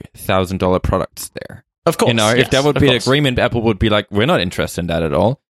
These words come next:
Speaker 1: Exactly, because you're trying to build a retail place, not a freaking town square.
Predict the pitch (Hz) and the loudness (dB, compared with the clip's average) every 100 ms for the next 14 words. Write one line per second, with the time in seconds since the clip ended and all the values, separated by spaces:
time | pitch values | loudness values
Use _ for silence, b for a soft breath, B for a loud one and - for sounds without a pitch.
0 | _ _ - 139 - - 143 - 101 87 | _ _ -6 -6 -4 -2 -2 -2 -4 -2
1 | 90 - 98 104 - 92 98 104 95 92 | -2 -2 -2 -2 -2 -2 -2 -2 0 2
2 | 107 107 104 101 90 85 - 90 87 90 | 2 2 0 -2 -6 -6 -4 -4 -4 -6
3 | 104 101 101 - 95 - 110 - - 92 | -2 0 0 0 -4 -2 -2 -2 -2 -2
4 | - 78 57 | -4 -6 -6